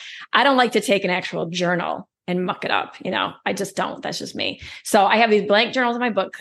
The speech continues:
They're beautiful. I love, I like looking at them, but they're blank. There's nothing in them. So I have in the past taken college lined notebooks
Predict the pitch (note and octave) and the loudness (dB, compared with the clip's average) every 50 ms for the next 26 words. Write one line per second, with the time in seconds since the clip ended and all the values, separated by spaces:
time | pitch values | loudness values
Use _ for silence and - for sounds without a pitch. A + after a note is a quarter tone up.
0 | - - G3 G#3+ F3+ E3+ F3 F#3 G#3+ - A3 E3 - F#3+ G3+ - _ _ _ - | -8 -2 0 0 2 4 2 2 2 0 -2 -2 -2 -2 -6 -8 _ _ _ -10
1 | F3+ F#3 A3+ A3+ - - F#3+ F#3+ G#3+ F3+ - - G3 A3+ G#3+ A3 A3 A3 B3 A#3+ | -8 -4 -4 -4 -4 -4 -4 -4 -4 -4 -4 -8 -8 -6 -4 -4 -4 -2 -2 -2
2 | B3 C4 C4+ C4 G3+ G3+ G3 F#3 F3+ - - - - - - _ - - F3 F#3+ | 0 0 -2 -2 -4 -2 -2 -4 -4 -4 -10 -10 -12 -16 -16 _ -10 -8 -8 -8
3 | F3+ - E3+ - - - - - - _ - _ - - - A3+ - - A3 G#3 | -8 -8 -8 -10 -8 -10 -10 -14 -14 _ -20 _ -18 -8 -8 -6 0 2 4 4
4 | A#3 C4+ D4+ D4 E4 C4+ G#3+ - - A#3 A#3+ B3+ B3+ B3+ B3+ - A3 F3+ F3+ F#3 | 6 6 4 4 2 0 -2 0 2 2 4 4 2 2 0 0 2 4 4 4
5 | A3 D4 F#4 - - - - - _ _ - - B3 G#3 G3 - G3+ G3+ A3 A#3+ | 4 2 0 -4 -12 -16 -18 -18 _ _ -6 0 0 0 2 2 2 2 2 -2
6 | B3+ B3 - _ _ _ - - F#3+ F#3+ F#3+ G3 F#3+ F#3+ F#3+ F#3+ F#3+ F#3+ G3 G3+ | -4 -6 -12 _ _ _ -8 0 2 2 2 2 2 2 2 2 2 2 2 0
7 | G3 F#3+ - - G3 G3 G3 - - F#3+ F#3 F#3+ - - - - - - | -2 -6 -6 -4 -4 -4 -4 -2 -4 -4 -4 -6 -8 -16 -16 -16 -16 -20